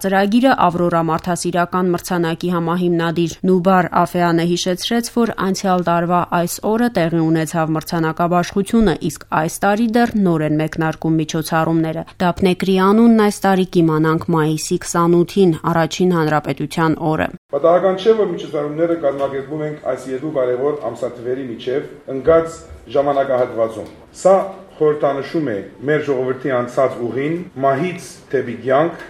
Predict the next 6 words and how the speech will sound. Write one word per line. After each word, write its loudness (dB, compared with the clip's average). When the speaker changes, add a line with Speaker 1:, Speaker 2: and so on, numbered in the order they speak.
Speaker 2:
մթից -6
դեպի -4
լույս, -2
ցեղասպանությունից -2
դեպի -2
անկախություն -6